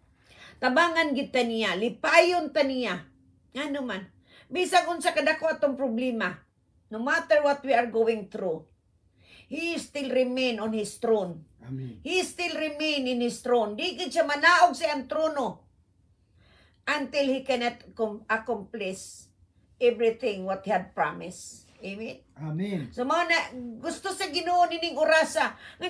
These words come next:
Speaker 1: kitang tanan, naay relasyon ngadto kaniya. We must remember, without the relation with God, without Him, we can do nothing.
Speaker 2: Amen.
Speaker 1: Mao na giingon niya sa John fifteen, verse five.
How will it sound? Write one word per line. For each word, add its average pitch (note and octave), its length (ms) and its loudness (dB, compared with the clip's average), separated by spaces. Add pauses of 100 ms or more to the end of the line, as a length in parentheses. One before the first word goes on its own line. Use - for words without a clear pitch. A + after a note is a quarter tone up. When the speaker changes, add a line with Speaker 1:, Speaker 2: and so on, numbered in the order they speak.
Speaker 1:
kitang F#4 400 4
tanan, D4+ 640 4
naay D#4 400 4
relasyon C#4+ 640 0
ngadto A#3 320 -4
kaniya. F3+ 560 -8 (960)
We D4+ 160 -6
must F4+ 320 4
remember, C#4+ 720 2 (320)
without D4+ 480 6
the D#4+ 160 6
relation E4+ 640 2
with B3 160 -4
God, D4 280 8
without F4 520 6
Him, D4+ 240 -4
we C#4+ 160 -6
can C4+ 240 -4
do C#4 160 -2
nothing. A#3+ 480 -8 (800)
Speaker 2:
Amen. G#2 480 -20 (160)
Speaker 1:
Mao A#3+ 160 -6
na D#4 160 -2
giingon C#4+ 400 -6
niya C#4+ 80 0
sa C#4 160 0
John B3 400 0
fifteen, A3+ 560 -8
verse G#3 320 -6
five. - 320 -8